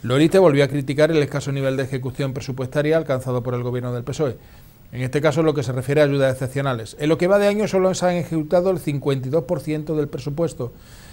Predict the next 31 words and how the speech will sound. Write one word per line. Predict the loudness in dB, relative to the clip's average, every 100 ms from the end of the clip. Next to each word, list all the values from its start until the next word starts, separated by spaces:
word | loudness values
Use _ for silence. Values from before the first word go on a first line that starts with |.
| -8
y | 0
de | 4
las | 4
treinta | 4 2 4
y | 2
tres | 2 2
solicitudes | 2 0 0 4 4
de | 4
ayuntamientos | 2 2 2 0 0 -2
para | 0 -2
actuaciones | -2 -4 -2 -2 -2
de |
este | -6 -6
tipo | -6 -4 -4
solo | -2 -2
se | -2 -2
han |
atendido | -2 -4 -4 -2 -4
ciento | -4 -6 -4 -6
dos, | -6 -6 -10 -10
afirmó. | -10 -8 -6 -6 -8 -18 -20 -20 -20 -6
Insistiendo | -2 0 2 2 2
en | 2
el | 4
trato | 4 4 4
desigual, | 2 0 6 6 6 0 2
arbitrario | 2 4 0 2 2 4 0 -2
y | -4
sectario | -4 -4 0 2 2
del | 2 0
pesoe, | -2 0 -2